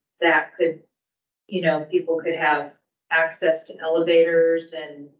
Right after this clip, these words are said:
ramps and not have to be outside. But that would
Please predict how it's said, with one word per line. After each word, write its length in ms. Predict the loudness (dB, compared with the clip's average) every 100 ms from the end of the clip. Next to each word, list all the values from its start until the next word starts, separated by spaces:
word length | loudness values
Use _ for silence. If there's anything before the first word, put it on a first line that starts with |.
| _ -18
ramps 560 | -14 -12 -12 -16 -20 -18
and 180 | -20 -20 _ -12
not 200 | -10 -8
have 220 | -10 -8
to 160 | -12 -14 _ _ -2
be 160 | 0
outside. 840 | 2 -2 -6 -6 -4 0 -2 -2 -12 -20 _ _ _
But 340 | 2 2 2 -2
that 300 | 0 0 2
would 280 | 0 0